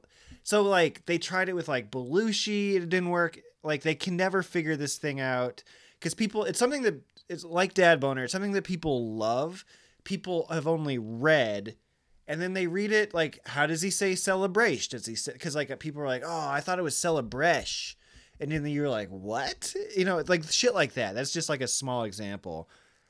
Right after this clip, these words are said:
So how does he talk? Like, uh, what does he,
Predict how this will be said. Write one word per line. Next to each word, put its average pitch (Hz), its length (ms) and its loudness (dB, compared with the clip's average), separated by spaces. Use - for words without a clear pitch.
So - 160 -2
how 123 180 -2
does 139 140 -2
he 170 100 -2
talk? 185 500 0
Like, 113 340 -6
uh, 104 480 -2
what 117 160 -2
does 143 160 -2
he, 190 480 -2